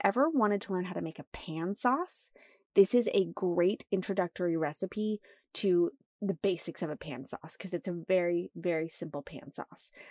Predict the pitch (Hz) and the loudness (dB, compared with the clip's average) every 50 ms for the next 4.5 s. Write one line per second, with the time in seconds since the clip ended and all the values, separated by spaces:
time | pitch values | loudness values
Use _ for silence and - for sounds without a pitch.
0 | - _ _ - - 175 170 - - 202 202 185 185 - - 240 - 269 247 262 | -20 _ _ -2 0 0 2 2 6 8 10 10 8 8 4 4 4 4 4 4
1 | 240 - 202 180 170 165 160 - - 170 165 165 - - - - - - - - | 2 2 2 2 2 2 2 0 0 -2 -2 -4 -4 -6 -10 -10 -8 -4 -2 -2
2 | 175 - - 214 208 190 196 175 - - - 185 - - 185 202 - - 160 160 | -2 -2 -2 -2 0 0 0 0 0 -2 -6 -4 -2 -2 -2 -2 -2 -2 -2 -2
3 | 165 165 160 160 156 - _ _ _ _ - 196 196 202 - 214 220 220 226 233 | -2 -2 -2 -4 -6 -8 _ _ _ _ 0 2 4 6 8 10 10 10 8 6
4 | - - 226 - 208 185 175 175 175 | 4 2 6 8 8 8 8 6 4